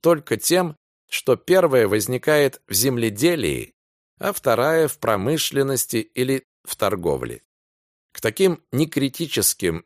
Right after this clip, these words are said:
и путанным взглядам господин Дюринг приходит с необходимостью.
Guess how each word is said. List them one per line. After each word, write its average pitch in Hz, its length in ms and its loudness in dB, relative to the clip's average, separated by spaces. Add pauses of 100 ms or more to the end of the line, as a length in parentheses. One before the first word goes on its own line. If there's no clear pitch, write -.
(100)
и 107 120 -2
путанным 113 560 -2
взглядам 151 720 0 (400)
господин 123 640 0
Дюринг 147 540 0
приходит 151 640 -2
с - 180 -8
необходимостью. 85 1040 -4